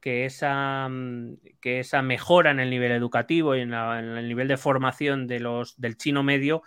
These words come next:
puede implicar que puedan empezar a pensar por sí mismos y a tener ideas que,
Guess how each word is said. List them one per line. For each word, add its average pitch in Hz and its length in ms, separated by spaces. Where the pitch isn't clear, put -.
puede 165 240
implicar 156 840
que 123 120
puedan 135 280
empezar 139 360
a 147 80
pensar 127 320
por 117 120
sí 107 120
mismos 151 420
y - 20
a 101 60
tener 110 220
ideas 123 440
que, 104 540